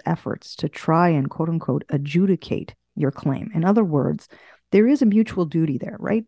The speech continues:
The insurer has a duty of good faith and transparency and so on. But you as a disability claimant also have a duty to cooperate with their efforts to figure out,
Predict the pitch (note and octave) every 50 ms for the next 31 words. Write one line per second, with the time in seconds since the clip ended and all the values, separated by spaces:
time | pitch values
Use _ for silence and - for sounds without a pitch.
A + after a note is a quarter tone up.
0 | _ - F#3 D#3 - E3 D3+ - - - A#3 A#3 A3+ G#3 G3 F#3+ F3 E3+ D#3+ D3+
1 | E3+ F3 F3 F3+ E3+ - - - - - - - - - - A#3+ A#3 A3+ A3 G3+
2 | - - F#3 - - - D#3 - - G3+ G3 G3 G3+ F#3+ - - F3 E3 G#2+ -
3 | - - D#3 E3 D#3+ D#3 D#3 D#3+ - - - - - - _ _ _ - - -
4 | _ _ _ _ _ _ - F3 G3+ B3 C#4 D#4+ D4 G#3+ G#3 G3 F3+ F#3 - -
5 | F3+ - E3+ F3 F#3+ G3 G#3 G3 - - - D3+ D3+ D3 C#3 - - - - G#3
6 | G#3+ A3+ A3 - A3+ G3+ E3+ E3+ E3 D#3+ D#3 D3+ D3 D3 C#3 C#3+ C#3 D3 C#3+ -
7 | - D#3 D#3 D3+ D#3 - - D#3+ D#3 - D3+ D3 - - B2+ D3 - - - B3
8 | C4+ - - C#3 G#2+ - - - - - F#3+ - - D4+ D#4 D4+ C#4+ B3 F#3+ E3+
9 | E3+ E3+ E3